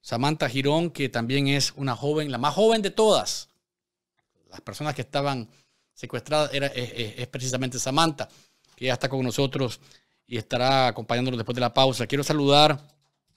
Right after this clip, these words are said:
a don Alfredo Padilla y doña Nubia Padilla. Siempre, siempre, siempre escuchan Café con Voz y hacen los taxes con la familia Multiservice de Nor Miami. Sí, señor.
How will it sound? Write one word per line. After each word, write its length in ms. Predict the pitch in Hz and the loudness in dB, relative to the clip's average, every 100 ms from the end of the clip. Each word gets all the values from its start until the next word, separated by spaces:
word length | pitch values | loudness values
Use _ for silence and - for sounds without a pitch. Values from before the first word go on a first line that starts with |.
| _ _ _ _ - | _ _ _ _ 6
a 100 | 143 | 8
don 180 | 147 | 8
Alfredo 840 | 135 120 - - 180 208 220 220 - | 6 2 0 4 6 8 8 6 4
Padilla 600 | - 143 165 208 214 208 | 2 4 4 4 4 2
y 100 | - | 0
doña 340 | 170 151 151 131 | 0 0 -2 -4
Nubia 580 | 156 226 233 226 196 - | -4 -2 -2 -2 -4 -4
Padilla. 680 | 135 139 165 120 85 76 _ _ _ _ _ _ _ _ _ | -4 -2 0 0 -2 -6 _ _ _ _ _ _ _ _ _
Siempre, 720 | - - 226 254 247 208 202 165 | 0 4 6 6 4 0 0 2
siempre, 520 | - 208 208 190 143 | 4 4 2 0 2
siempre 460 | - 220 220 190 | 2 2 0 -2
escuchan 440 | 139 196 208 185 151 | -4 -6 -6 -6 -6
Café 360 | 123 113 180 | -8 -8 -8
con 240 | 170 131 110 | -6 -6 2
Voz 560 | 143 131 - - - - - _ _ _ _ _ _ _ _ _ _ | 2 2 0 -8 -14 -18 -20 _ _ _ _ _ _ _ _ _ _
y 160 | - 123 | 0 6
hacen 300 | 147 - 147 | 6 6 2
los 180 | 120 - | -2 0
taxes 340 | 156 151 156 | 0 2 -4
con 140 | 147 143 | -4 -6
la 100 | 123 | -6
familia 400 | 110 107 120 135 | -10 -12 -12 -10
Multiservice 880 | 139 139 135 - 98 107 107 - 110 | -10 -10 -12 -12 -12 -14 -12 -10 -10
de 100 | 101 | -10
Nor 220 | 98 107 | -10 -8
Miami. 480 | 110 92 71 78 80 | -8 -10 -12 -14 -12
Sí, 140 | 120 | -8
señor. 380 | 165 151 87 | -6 -6 -8